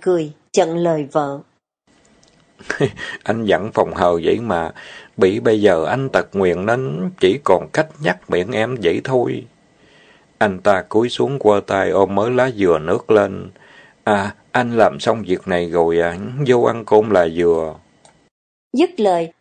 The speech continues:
Speaker 1: ba lành lững khững vác mớ lá đi lần tới phía bụi tầm vong. Anh ta dư biết là Thắm còn đứng đó nhìn theo, nên giàu thuộc lòng như có thể thấy rõ hết từng mô đất nhỏ trên đường mòn, hay từng cành tầm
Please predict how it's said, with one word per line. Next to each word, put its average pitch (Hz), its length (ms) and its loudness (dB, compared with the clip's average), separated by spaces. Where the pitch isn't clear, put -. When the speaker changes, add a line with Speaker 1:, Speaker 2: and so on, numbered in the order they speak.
Speaker 1:
ba 277 140 2
lành 196 240 -4
lững 170 260 0
khững 175 400 -4
vác 233 320 0
mớ 240 200 2
lá 254 360 -2
đi 247 220 0
lần 165 440 -2
tới 214 240 2
phía 285 120 0
bụi 151 420 -4
tầm 156 240 0
vong. 170 240 -2
Anh 262 180 0
ta 269 140 2
dư 240 160 0
biết 226 280 -2
là 165 180 2
Thắm 254 320 -4
còn 175 240 0
đứng 214 240 -2
đó 240 160 4
nhìn 196 420 -2
theo, 185 320 0
nên 294 160 0
giàu 196 200 2
thuộc 170 300 -4
lòng 160 300 0
như 202 120 2
có 226 160 2
thể 269 240 0
thấy 277 140 0
rõ 170 260 2
hết 262 180 -4
từng 160 260 0
mô 202 140 4
đất 247 300 -2
nhỏ 160 420 -2
trên 254 220 0
đường 151 280 0
mòn, 147 280 0
hay 311 200 0
từng 165 320 0
cành 160 400 0
tầm 156 240 0